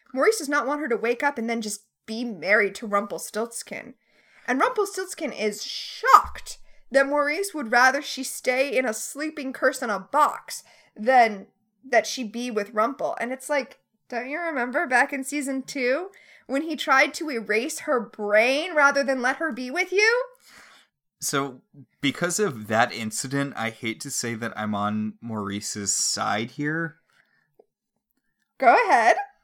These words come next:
Speaker 1: 'Cause
Speaker 2: But
Speaker 1: I'm so, I'm, I'm, I'm absolutely on Rumple's side, but so please, go ahead.
Speaker 2: Well, Maurice points out, he's like, "I know you love my daughter, but you keep hurting her.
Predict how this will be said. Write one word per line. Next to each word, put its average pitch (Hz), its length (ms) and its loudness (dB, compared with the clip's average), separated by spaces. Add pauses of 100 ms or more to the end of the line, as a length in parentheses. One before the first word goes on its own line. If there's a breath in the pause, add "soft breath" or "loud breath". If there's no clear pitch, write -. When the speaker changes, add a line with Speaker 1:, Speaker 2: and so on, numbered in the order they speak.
(500)
Speaker 1:
'Cause - 120 2
Speaker 2:
But 269 120 12
Speaker 1:
I'm 440 60 4
so, 359 200 6
I'm, 294 180 2
I'm, 277 240 4
I'm 262 240 4
absolutely 302 500 4
on 285 100 4
Rumple's 392 320 0
side, 208 240 4
but 208 140 -4
so 294 140 -2
please, 370 280 -2
go 254 180 2
ahead. 302 400 0 (500 soft breath)
Speaker 2:
Well, 110 100 0
Maurice 180 400 2
points 170 260 -4
out, 131 120 0
he's 123 140 -10
like, 110 300 -4 (120)
"I 123 120 2
know 127 480 -2 (560)
you 139 220 0
love 139 440 4
my 117 180 2
daughter, 98 540 2 (1040)
but 113 200 0
you 110 140 -6
keep - 300 -10
hurting 165 400 -2
her. 110 320 -18